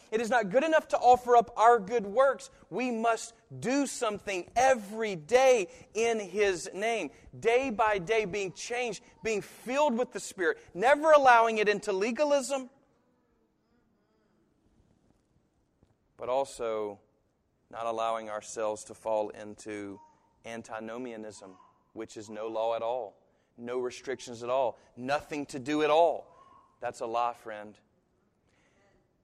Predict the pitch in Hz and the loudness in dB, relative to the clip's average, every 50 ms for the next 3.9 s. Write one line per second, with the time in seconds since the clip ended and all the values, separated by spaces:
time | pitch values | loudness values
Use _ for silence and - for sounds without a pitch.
0 | _ _ _ 120 110 113 143 170 214 247 254 202 - - - - 190 - 185 180 | _ _ _ -14 -4 0 2 2 2 2 -2 -6 -10 -18 -20 -16 -4 -4 -4 -4
1 | 151 143 143 170 175 185 185 180 170 - - 156 135 127 139 143 143 135 - - | -4 -6 -4 -4 -4 -2 -4 -6 -8 -10 -10 -12 -10 -6 -6 -6 -6 -6 -8 -16
2 | - - 131 120 120 117 113 110 110 110 110 107 104 101 - - - 113 - - | -14 -12 -10 -10 -8 -8 -4 -2 -2 -2 -2 -4 -6 -14 -20 -20 -20 -18 -16 -14
3 | 123 - - 139 131 127 139 127 - - 135 131 139 - - - 107 101 | -14 -12 -10 -12 -12 -10 -10 -12 -8 -4 -6 -6 -6 -6 -14 -20 -20 -20